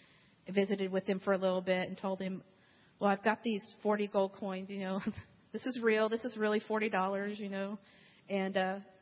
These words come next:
um, and he prayed for him, and the guy was really,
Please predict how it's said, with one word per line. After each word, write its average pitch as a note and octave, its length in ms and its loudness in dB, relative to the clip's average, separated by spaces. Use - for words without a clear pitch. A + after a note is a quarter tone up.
um, F3+ 400 0
and F#3+ 160 0
he G#3+ 120 2
prayed G3 340 2
for F#3 240 0
him, F3+ 280 -2
and F3+ 180 0
the F#3+ 60 4
guy F#3+ 260 2
was G3 280 -2
really, F3+ 520 0